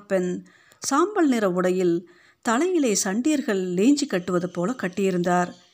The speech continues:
பெரிய சோஃபாவை பாதி நிறைத்து ஒரு இளம் பெண் உட்கார்ந்திருந்தாள். இரண்டு பெண்களின் உடைகளும் சாம்பல் கலரில் சாக்கு துணியில் தைத்தது போல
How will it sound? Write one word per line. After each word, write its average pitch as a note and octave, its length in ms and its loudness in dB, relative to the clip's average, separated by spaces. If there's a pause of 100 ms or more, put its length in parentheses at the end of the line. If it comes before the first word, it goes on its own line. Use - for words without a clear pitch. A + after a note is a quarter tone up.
(500)
பெரிய G3 360 0
சோஃபாவை F#3+ 580 0 (460)
பாதி E4 360 2
நிறைத்து G3 460 0 (300)
ஒரு G3 220 -2
இளம் D4+ 340 -2
பெண் G#3 240 -2 (100)
உட்கார்ந்திருந்தாள். F#3 920 0 (680)
இரண்டு F#3 380 -2
பெண்களின் B3+ 500 0
உடைகளும் F3+ 520 0 (520)
சாம்பல் D4+ 480 -2
கலரில் F#3 460 0 (360)
சாக்கு F4+ 480 -4
துணியில் G3 400 -2
தைத்தது F#3+ 420 -2
போல F#3 220 -2